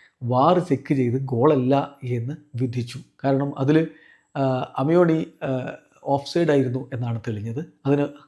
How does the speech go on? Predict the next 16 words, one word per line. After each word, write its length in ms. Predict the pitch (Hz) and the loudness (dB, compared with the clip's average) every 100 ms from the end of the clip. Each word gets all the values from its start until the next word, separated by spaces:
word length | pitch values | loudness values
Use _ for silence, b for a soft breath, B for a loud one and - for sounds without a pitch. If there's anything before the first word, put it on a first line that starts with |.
| - | -4
അതിനെക്കൊണ്ട് 560 | 151 147 147 127 139 - | -2 0 0 0 -2 -2
ആ 40 | |
ഗോൾ 560 | 139 123 156 196 131 98 B B B - | -2 6 8 10 8 0 B B B -4
ഡിസലൗ 320 | 131 143 147 | -2 4 4
ചെയ്തു. 320 | 131 123 139 - | 4 0 -2 -2
രണ്ടേ 400 | 131 127 139 156 | -2 0 6 6
ഒന്ന് 340 | 156 - 135 | 6 2 -2
എന്ന 240 | 131 135 131 | -2 -4 -6
നിലയിലേക്ക് 480 | 123 123 139 135 131 | -2 0 2 2 -2
തന്നെ 140 | 117 | -4
സ്കോർ 300 | 117 - 123 | -6 -2 2
പോയി. 320 | 135 156 247 - _ _ b b b - | 6 6 4 0 _ _ b b b 0
ഒടുവിൽ 460 | 143 147 160 262 - - | 4 4 4 0 -6 -4
ആ 120 | 139 | -2
രണ്ടേ 500 | 127 123 131 147 147 135 | -2 -2 2 2 2 -2
ഒന്നിന് 360 | 127 135 123 135 | -2 -2 -4 -8